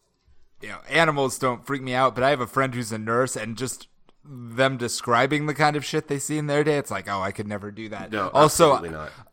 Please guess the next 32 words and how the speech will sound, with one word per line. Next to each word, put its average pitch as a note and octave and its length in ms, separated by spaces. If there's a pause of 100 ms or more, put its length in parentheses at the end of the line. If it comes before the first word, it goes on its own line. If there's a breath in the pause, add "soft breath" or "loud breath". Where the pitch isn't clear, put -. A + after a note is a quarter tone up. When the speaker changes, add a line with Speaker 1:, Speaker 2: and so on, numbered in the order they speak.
(140)
Speaker 1:
also, D3+ 380
I C3+ 120
went C3+ 200
to C3+ 100
the A#2 360
doctor A#2+ 380
the C#3+ 140
other C#3 140
day, C#3+ 180
and C3 100
I A2 60
had A2 200
my A2 140
blood G#2+ 340
drawn C3 440
for, C3+ 140
like, A#2+ 180
the A2 100
first A2+ 320
time A2+ 300
in F#2+ 180 (100)
years A2 400
and G#2 140
years, G#2 380
just - 180
'cause A2 160
it F#2+ 140
was, F#2+ 360
you A2 140
know, F2 220
it F#2+ 120
was, F#2 280